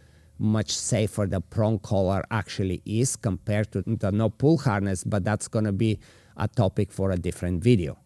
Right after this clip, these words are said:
The second dog training equipment, which the force-free community highly recommends, are the different types of head collars. If they worked, we will be seeing them at least on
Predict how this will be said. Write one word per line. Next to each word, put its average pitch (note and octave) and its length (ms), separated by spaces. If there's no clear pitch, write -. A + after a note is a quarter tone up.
The B2 160
second D#3+ 400
dog D3 180
training C#3+ 340
equipment, C#3+ 720
which B2+ 280
the - 100
force-free B2 500
community A2+ 720
highly C#3 400
recommends, A2 760
are G2 160
the F2+ 160
different G#2+ 440
types G#2 320
of F2 120
head - 340
collars. - 560
If A2+ 300
they D#3+ 220
worked, D#3 500
we A2+ 140
will A#2+ 200
be G#2 120
seeing C#3 440
them A2 180
at A2 200
least - 460
on G#2 340